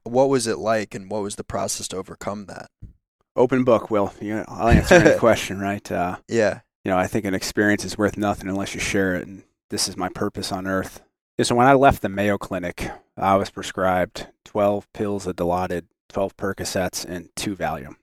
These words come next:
Speaker 2: right? So twenty-six pills a day. At the
Speaker 1: Holy,
Speaker 2: time
Speaker 1: wait, a day?
Speaker 2: Yeah.
Speaker 1: Oh my gosh.
Speaker 2: Um, but keep in mind, I mean, ridiculously invasive surgery.
Speaker 1: That's true,
Speaker 2: Stomach
Speaker 1: right?
Speaker 2: cut
Speaker 1: Yeah,
Speaker 2: open.
Speaker 1: yeah.
Speaker 2: I mean, I, I
Speaker 1: This is kind of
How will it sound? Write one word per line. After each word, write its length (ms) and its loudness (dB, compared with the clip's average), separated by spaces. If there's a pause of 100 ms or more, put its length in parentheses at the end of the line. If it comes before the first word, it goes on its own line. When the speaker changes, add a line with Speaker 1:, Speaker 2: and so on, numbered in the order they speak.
Speaker 2:
right? 240 -10
So 240 -10 (260)
twenty-six 500 -4
pills 300 -4
a 40 -18
day. 260 -8 (720)
At 120 0
the 60 4
Speaker 1:
Holy, 100 8
Speaker 2:
time 180 4
Speaker 1:
wait, 260 6
a 100 0
day? 500 2
Speaker 2:
Yeah. 180 0 (500)
Speaker 1:
Oh 160 -2
my 160 -8 (160)
gosh. 640 -2
Speaker 2:
Um, 400 4
but 120 2
keep 160 8
in 100 8
mind, 260 6
I 40 0
mean, 200 -6 (260)
ridiculously 960 4
invasive 460 -4
surgery. 500 -2
Speaker 1:
That's 240 4
true, 200 0
Speaker 2:
Stomach 500 4
Speaker 1:
right? 80 2
Speaker 2:
cut 140 4
Speaker 1:
Yeah, 60 6
Speaker 2:
open. 280 2
Speaker 1:
yeah. 180 -2
Speaker 2:
I 60 2
mean, 160 4
I, 140 6 (260)
I 160 4 (180)
Speaker 1:
This 160 2
is 120 2
kind 220 4
of 120 -2